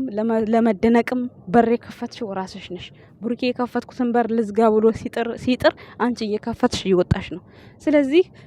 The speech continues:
የከፈትሽ እንዳትወጪ ብዙ ጥረቶችን አደረገ፣ ለፋ፣ ጣረ፣ አንቺ አሰሚም። ስለዚህ የማይሰማን ሰው ደግሞ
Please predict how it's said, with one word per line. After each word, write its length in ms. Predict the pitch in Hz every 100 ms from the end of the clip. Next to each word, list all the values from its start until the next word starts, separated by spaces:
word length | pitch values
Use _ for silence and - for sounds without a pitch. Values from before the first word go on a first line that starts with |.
| - 226 220
የከፈትሽ 640 | 254 277 269 - 294 -
እንዳትወጪ 520 | 240 240 254 - 262 - 415 -
ብዙ 180 | 214 262 311
ጥረቶችን 520 | - 208 220 214 247
አደረገ፣ 440 | 196 180 170 175 190 202
ለፋ፣ 300 | 180 180 - 208 196
ጣረ፣ 260 | - 175 190 277 - - - -
አንቺ 200 | 202 214
አሰሚም። 400 | 185 - 160 160 190
ስለዚህ 400 | - 240 247 - - - -
የማይሰማን 580 | - 302 311 277 247 233
ሰው 120 | 240 254
ደግሞ 180 | 302